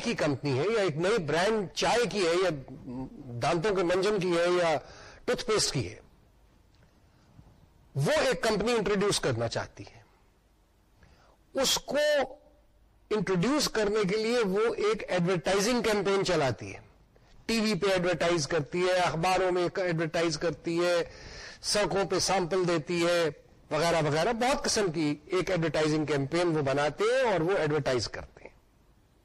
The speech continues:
اب سوال یہ ہے کہ یہ خرچہ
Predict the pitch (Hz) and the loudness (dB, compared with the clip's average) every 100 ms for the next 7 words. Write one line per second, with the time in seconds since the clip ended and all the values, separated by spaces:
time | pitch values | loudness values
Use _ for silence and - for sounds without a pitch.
0 | _ _ - - - - - - - - | _ _ -20 -20 -20 -20 -6 -4 -2 0
1 | - 165 294 294 214 147 113 104 - - | 0 2 2 2 2 0 -2 -6 -14 -20
2 | - - - - 202 254 - 165 165 - | -20 -20 -16 -6 -2 -2 -2 -2 -2 0
3 | 262 | 2